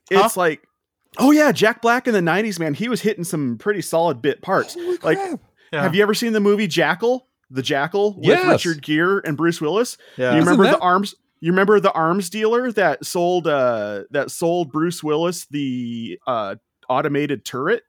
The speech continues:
Speaker 3: Yeah.
Speaker 2: That was Jack Black.
Speaker 3: Holy crap, man.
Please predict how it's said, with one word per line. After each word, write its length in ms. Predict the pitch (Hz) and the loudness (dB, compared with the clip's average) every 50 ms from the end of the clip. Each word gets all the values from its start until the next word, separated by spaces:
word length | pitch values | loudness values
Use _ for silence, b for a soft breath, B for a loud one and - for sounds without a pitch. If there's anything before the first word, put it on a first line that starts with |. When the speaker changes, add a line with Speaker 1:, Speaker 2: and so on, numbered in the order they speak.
| _ _ _ _ - | _ _ _ _ -4
Speaker 3:
Yeah. 540 | 151 196 233 277 302 311 285 127 85 - - _ _ _ _ - | 0 2 2 2 2 2 2 2 2 0 -4 _ _ _ _ 0
Speaker 2:
That 140 | 151 151 156 | 0 2 2
was 140 | 170 147 - | 0 -2 -2
Jack 240 | 160 151 160 165 | 0 -2 -2 0
Black. 420 | - 240 294 339 311 - - - - _ | 2 2 2 2 2 0 -4 -8 -14 _
Speaker 3:
Holy 300 | 226 254 269 262 190 131 | -8 -6 -4 -4 -6 -6
crap, 520 | - - - 202 202 247 269 277 262 - | -8 -12 -16 -14 -12 -10 -8 -8 -8 -6
man. 380 | 95 107 107 117 135 175 233 - | -4 -2 0 0 0 0 -2 -6